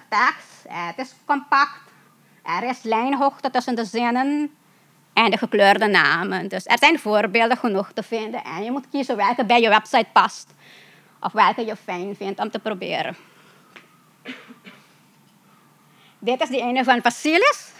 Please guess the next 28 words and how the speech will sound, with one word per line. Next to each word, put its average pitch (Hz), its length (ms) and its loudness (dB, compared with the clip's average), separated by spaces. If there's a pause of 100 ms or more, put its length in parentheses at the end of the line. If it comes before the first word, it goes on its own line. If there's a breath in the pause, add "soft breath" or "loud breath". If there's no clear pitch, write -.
Nou, 208 340 0
dat 240 140 4
is 269 60 -2
natuurlijk 277 300 2
meer 277 160 4
ontwerp, 269 380 6
want 202 160 -2
hij 247 160 6
is 269 140 4
een 240 100 -2
docent 240 440 2
design. 240 360 0 (880 soft breath)
Maar 175 340 -2
hij 269 240 4
gaat 370 120 2
heel 320 300 2
erg 277 380 4
verder. 240 560 8
En 214 280 0
bij 220 160 4
deze - 240 2
podcast 320 380 6
heeft 254 180 0
elke 254 220 6
aflevering 262 560 2
een 233 60 0
eigen 294 240 -4
ontwerp. 214 460 -2